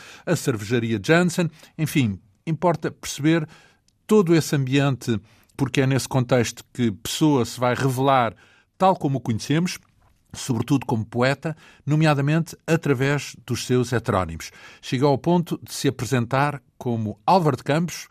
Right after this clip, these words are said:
um dos seus heterónimos, diante de convivas que não o conheciam.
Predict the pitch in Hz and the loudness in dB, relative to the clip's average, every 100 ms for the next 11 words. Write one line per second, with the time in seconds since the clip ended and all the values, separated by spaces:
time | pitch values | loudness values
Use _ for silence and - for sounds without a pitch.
0 | _ - 98 95 - 95 98 104 131 151 | _ -16 -10 -8 -8 -8 -6 -2 0 -2
1 | 131 - 104 135 156 - 117 127 123 113 | -4 -10 -2 0 2 -2 -4 0 2 0
2 | - 127 117 196 185 110 - - - 117 | 2 2 4 4 4 0 -4 -10 -4 -2
3 | 120 120 117 - 107 98 | -2 0 -2 -2 -2 -4